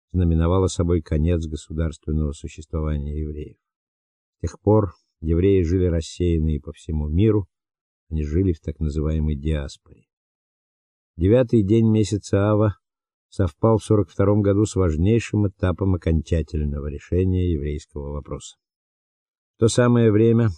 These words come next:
когда евреи оплакивали свои былые и новые несчастья, немецкие отряды ворвались в гетто и остановились перед зданием Юденрата.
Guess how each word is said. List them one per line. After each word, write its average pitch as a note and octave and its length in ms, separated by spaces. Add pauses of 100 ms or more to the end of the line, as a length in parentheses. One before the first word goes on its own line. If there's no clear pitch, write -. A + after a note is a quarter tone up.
(220)
когда F#2 240
евреи G#2 380
оплакивали F#2+ 580
свои F2+ 300
былые F#2 420
и F2+ 60
новые F2+ 360
несчастья, F#2+ 720 (920)
немецкие G2+ 520
отряды F#2+ 380
ворвались F2 420
в E2 60
гетто F2+ 460 (540)
и F2+ 60
остановились F#2 640
перед F2 280
зданием F2 460
Юденрата. D2+ 800